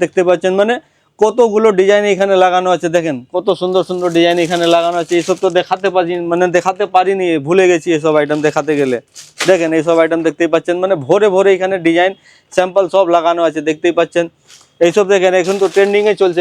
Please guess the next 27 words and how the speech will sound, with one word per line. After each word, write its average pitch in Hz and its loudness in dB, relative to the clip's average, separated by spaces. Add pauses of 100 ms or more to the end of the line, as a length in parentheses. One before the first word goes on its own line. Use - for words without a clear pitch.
এইসব 165 0
আইটেম। 147 -4
দেখেন 147 0
বাচ্চাদের 139 0 (1120)
এইসব 190 2
তো 214 2
ট্রেন্ডিংয়ে 196 2
চলছে। 165 0
এখানে 180 -2
দেখেন 160 -2
কত 175 -2 (160)
ভরে 170 2
ভরে 170 2
ডিজাইন 160 0
এখানে 156 -2 (100)
লাগানো 147 0
আছে। 139 -6 (480)
এসব 165 0
মধ্যে 175 0
দেখতেই 170 0
পাচ্ছেন, 170 -2 (1160)
মানে 214 2 (240)
ইউনিক 226 2
ইউনিক 214 2
ডিজাইন, 202 2
ইউনিক 196 2
ইউনিক 196 2